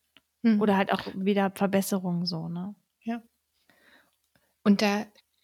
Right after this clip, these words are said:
Speaker 1: genau, und da ist es, ich finde, da, da ist die Community ja 'ne ganz große Stütze, einem da
Speaker 2: Ja.
Speaker 1: irgendwie so Flügel zu machen, ähm,
Speaker 2: Richtig,
Speaker 1: dass
Speaker 2: genau.
Speaker 1: es besser gehen kann und dass andere ähnliche Dinge haben.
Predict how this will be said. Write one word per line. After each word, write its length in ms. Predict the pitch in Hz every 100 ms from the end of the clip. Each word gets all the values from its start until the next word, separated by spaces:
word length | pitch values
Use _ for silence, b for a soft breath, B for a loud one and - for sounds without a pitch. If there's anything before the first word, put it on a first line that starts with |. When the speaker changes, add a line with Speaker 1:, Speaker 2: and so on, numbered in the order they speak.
| -
Speaker 1:
genau, 280 | 196 190 196
und 140 | 196
da 60 | 196
ist 160 | -
es, 300 | 180 - - - -
ich 160 | 196 -
finde, 220 | 190 202
da, 180 | - 214
da 140 | 196
ist 140 | 185 -
die 60 |
Community 580 | - 196 190 208 208 190
ja 120 | 180
'ne 120 | 180
ganz 240 | 175 175 -
große 260 | 190 180
Stütze, 520 | 180 - 202 - 190 -
einem 340 | 175 175 - _ 220
da 200 | 214 180
Speaker 2:
Ja. 20 |
Speaker 1:
irgendwie 560 | 196 185 - 190 190 - - _
so 340 | - 190 185 - _ _
Flügel 520 | - 214 214 202 175
zu 180 | - 180
machen, 540 | 175 175 185 180 202 -
ähm, 360 | 196 185 185 202
Speaker 2:
Richtig, 420 | 208 - 190 202 196 208
Speaker 1:
dass 180 | 202 202
Speaker 2:
genau. 0 |
Speaker 1:
es 120 | 208
besser 340 | - 208 214 196
gehen 220 | 190 185
kann 240 | - 180
und 120 | 185
dass 120 | 185 -
andere 340 | 185 196 190
ähnliche 400 | 190 190 190 196
Dinge 280 | 190 190 180
haben. 460 | 196 196 196 196